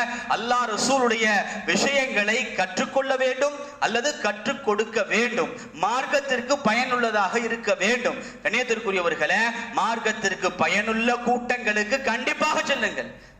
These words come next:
சமூகத்திற்கு பயனுள்ள கூட்டங்களுக்கு கண்டிப்பாக செல்லுங்கள். அப்படி அல்லாத எந்த கூட்டங்களுக்கும்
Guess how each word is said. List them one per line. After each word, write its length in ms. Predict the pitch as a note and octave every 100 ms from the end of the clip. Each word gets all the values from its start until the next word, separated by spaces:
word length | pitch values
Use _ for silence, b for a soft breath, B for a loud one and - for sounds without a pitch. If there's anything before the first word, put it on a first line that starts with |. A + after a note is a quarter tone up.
| -
சமூகத்திற்கு 720 | G3 C4+ D#4 C#4 C#4 C4+ C4 B3+
பயனுள்ள 340 | A3+ C4 C4+ B3+ C4
கூட்டங்களுக்கு 540 | C4+ C4 B3 A#3+ D4 -
கண்டிப்பாக 520 | B3+ C#4+ E4+ F4 E4+ D#4 D4+
செல்லுங்கள். 440 | B3+ G#3+ D#3 B2+ - B B B B
அப்படி 380 | D#3 - G#3 G#3+
அல்லாத 520 | G3+ C#4 D4+ D4 C4+
எந்த 360 | A3+ B3 D4 C4+
கூட்டங்களுக்கும் 1040 | C4+ C#4+ C#4+ C#4 C4 B3 A#3+ A#3 G#3+